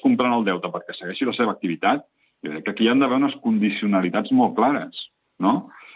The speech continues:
És a dir, que tu has de posar unes condicions. I el que ha passat és que amb aquesta etapa de rescat, no?, amb el quantitative easing, l'expansió quantitativa i la compra de bons, no hi ha hagut unes clares condicions tècniques, per exemple, que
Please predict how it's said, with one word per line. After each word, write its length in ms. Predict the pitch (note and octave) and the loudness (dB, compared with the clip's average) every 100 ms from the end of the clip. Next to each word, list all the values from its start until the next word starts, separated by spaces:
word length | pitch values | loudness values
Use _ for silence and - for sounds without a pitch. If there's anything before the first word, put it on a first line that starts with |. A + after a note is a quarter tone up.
| - | -2
És 100 | B2 | 0
a 20 | |
dir, 120 | A#2+ | 2
que 100 | G2 | 0
tu 120 | F2 A2+ | 2 2
has 80 | |
de 80 | D#3 | 2
posar 160 | D3 A2 | 0 2
unes 160 | C3+ - | 0 0
condicions. 680 | F#2+ D#2+ - B2+ G2+ - - - _ _ _ _ | -4 -4 -2 -2 -2 -6 -14 -16 _ _ _ _
I 120 | F#2+ F#2 | -2 0
el 80 | F#2 | 0
que 80 | |
ha 60 | - | 0
passat 560 | A2+ C#3 C3+ D3 - G#2 | 0 2 0 0 -4 -8
és 120 | - | -6
que 80 | F2+ | -6
amb 80 | E2 | -6
aquesta 260 | G2 A2 A2 | -6 -4 -4
etapa 220 | A#2 A#2 | 0 2
de 80 | A2+ | 2
rescat, 540 | A2 G#2+ - C3 B2 - _ - | 0 -4 -2 -2 -2 -6 _ -12
no?, 200 | - C3 B2 | -4 -2 0
amb 200 | A#2+ F3 | -2 -6
el 80 | F2 | -4
quantitative 640 | F2 E2 G#2+ A2+ A#2+ A#2 | -6 -4 -2 0 0 0
easing, 240 | A2 G#2 F2+ | -2 -2 -2
l'expansió 440 | F2 - F2+ A2+ G#2+ | -4 -8 -6 -2 0
quantitativa 540 | A2 G#2 G#2+ B2+ G#2 | 0 -2 -2 0 0
i 60 | F2+ | -2
la 100 | F2 | -4
compra 260 | G#2+ A#2+ | -2 0
de 60 | A#2 | 2
bons, 240 | B2 C3+ C3+ - - | 2 0 -2 -10 -6
no 240 | F#2 A2+ | 0 2
hi 120 | C#3+ | 4
ha 100 | A2+ | 2
hagut 360 | F2 B2+ E3+ - - - - _ - | 2 0 0 -6 -20 -20 -20 _ 2
unes 240 | A#2+ A2+ G#2 | 4 4 2
clares 280 | A#2+ B2 B2+ - | 0 0 0 -2
condicions 760 | G#2+ F#2+ F#2 - B2+ B2+ C#3+ C#3 - _ _ _ | -2 0 0 0 2 2 0 -2 -12 _ _ _
tècniques, 480 | - C3 B2 A#2 C3+ C3+ | -2 0 0 0 -2 -2
per 120 | G2+ | -2
exemple, 360 | F2+ G#2+ G#2 C#3 | 0 0 0 -2
que 120 | A#2 | -2